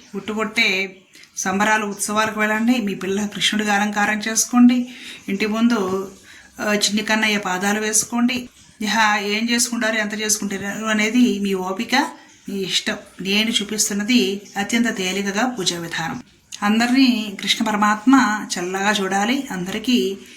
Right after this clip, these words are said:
కృష్ణాష్టమి శుభాకాంక్ష. దేవదేవుడు, జగన్నాథుడు అయిన కృష్ణ పరమాత్మ అందరినీ చల్లగా చూడాలి. దేశము సస్యశ్యామలంగా ఉండాలి. ధర్మం సుస్థిరంగా ఉండాలి.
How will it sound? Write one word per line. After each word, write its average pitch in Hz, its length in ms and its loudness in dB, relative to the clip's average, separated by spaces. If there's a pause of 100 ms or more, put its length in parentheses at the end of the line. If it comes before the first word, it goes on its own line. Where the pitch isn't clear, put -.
(200)
కృష్ణాష్టమి 202 680 0
శుభాకాంక్ష. 175 680 -2 (800)
దేవదేవుడు, 226 800 2 (400)
జగన్నాథుడు 220 720 4
అయిన 220 140 -4
కృష్ణ 202 280 -4
పరమాత్మ 208 840 2 (160)
అందరినీ 214 520 2
చల్లగా 180 400 0
చూడాలి. - 500 -8 (1040)
దేశము 214 640 0
సస్యశ్యామలంగా 220 920 -2
ఉండాలి. 220 580 -4
ధర్మం 196 360 -2
సుస్థిరంగా 214 680 2
ఉండాలి. 226 520 4